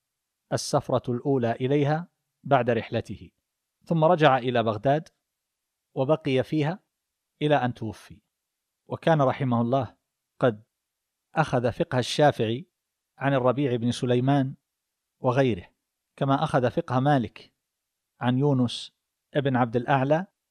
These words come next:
وغيره، وأخذ فقه العراق، يعني فقه أبي حنيفة، عن أبي مقاتل بالري،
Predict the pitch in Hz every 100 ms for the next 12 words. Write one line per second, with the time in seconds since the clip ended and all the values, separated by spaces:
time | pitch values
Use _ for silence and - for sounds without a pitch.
0 | _ _ _ 127 123 147 135 104 90 -
1 | _ _ _ _ _ _ 156 180 - 139
2 | 135 - 139 131 123 139 127 - _ _
3 | _ _ _ _ _ _ 117 120 113 143
4 | - 117 110 - _ _ _ _ _ _
5 | _ _ 151 135 117 127 131 147 175 160
6 | _ _ _ _ _ _ _ 131 135 131
7 | 127 120 - 143 135 143 139 - _ _
8 | _ _ _ _ 143 131 123 92